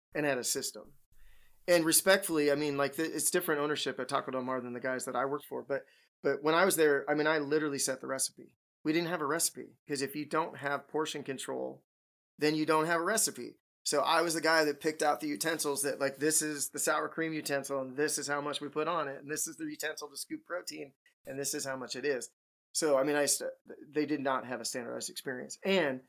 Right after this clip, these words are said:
the thing about moving furniture is it's standardized experience. If, like, when, you know,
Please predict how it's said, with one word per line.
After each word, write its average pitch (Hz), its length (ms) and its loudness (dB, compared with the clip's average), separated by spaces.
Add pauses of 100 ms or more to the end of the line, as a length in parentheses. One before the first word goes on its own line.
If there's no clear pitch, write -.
(280)
the 170 60 0
thing 202 200 4
about 165 220 6
moving 156 220 2
furniture 147 460 0
is 127 140 -4
it's - 120 0
standardized 147 500 2
experience. 131 580 -4
If, - 100 -10 (120)
like, 147 180 -6
when, 143 200 -8
you 160 100 -4
know, 117 120 -6